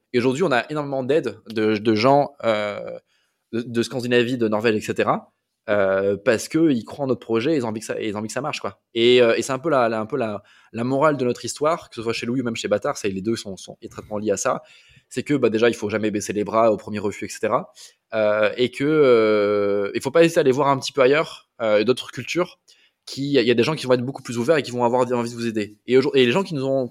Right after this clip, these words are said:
qui nous ont aidés en France, bah, bizarrement, c'est les gens les moins spécialistes. Et peut-être que c'était ça aussi. Mais ceux qui nous, qui ont toujours cru en nous, euh, qui avaient envie de nous aider, venir nous aider le week-end, bah, c'est ceux qui connaissaient rien. Mais juste, ils étaient happés par cette, euh, par cette énergie, par cette volonté de faire les choses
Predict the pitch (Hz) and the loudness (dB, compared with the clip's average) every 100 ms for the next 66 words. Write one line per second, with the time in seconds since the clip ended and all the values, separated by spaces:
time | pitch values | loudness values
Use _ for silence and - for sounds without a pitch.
0 | - 127 117 127 147 139 123 170 202 - | -10 -8 -6 -2 0 0 0 -2 -4 -8
1 | _ _ - - - 120 117 127 127 160 | _ _ -20 -18 -2 0 0 0 0 -2
2 | 160 147 127 147 127 151 160 160 165 143 | -4 -4 -2 0 -2 -2 -4 -6 -4 -6
3 | - - _ 113 113 131 - 120 123 123 | -8 -16 _ -6 -6 -6 -8 -6 -4 -4
4 | 135 180 _ _ _ - 120 131 131 - | -6 -10 _ _ _ -4 2 4 2 -2
5 | 160 - 127 117 - 120 113 - 185 - | -12 -8 -8 -8 -6 -4 -6 -6 -6 -4
6 | 180 147 151 226 - _ - 117 113 113 | 0 2 2 2 -2 _ -2 2 4 4
7 | 113 113 113 113 117 113 135 127 139 127 | 2 2 2 2 0 0 0 0 0 0
8 | 123 131 147 131 120 113 120 113 107 156 | 2 4 4 4 0 0 0 2 2 2
9 | 143 123 117 156 - 117 110 107 107 151 | 2 -2 -4 -6 -2 -2 0 0 2 0
10 | - _ _ _ _ _ _ _ - - | -4 _ _ _ _ _ _ _ -12 0
11 | 117 117 135 214 - - - - - - | 4 4 2 0 -4 -16 -20 -20 -20 -20
12 | - _ - 123 127 139 139 - 139 190 | -20 _ -4 0 2 6 6 6 4 6
13 | 202 165 - 135 - 120 117 120 117 123 | 4 2 -2 -4 4 6 6 4 -4 -2
14 | 123 123 113 175 139 123 107 135 135 151 | -2 -2 -2 -2 -2 -4 -4 -2 -2 -4
15 | - 113 - 139 165 120 | -2 -2 2 2 0 -4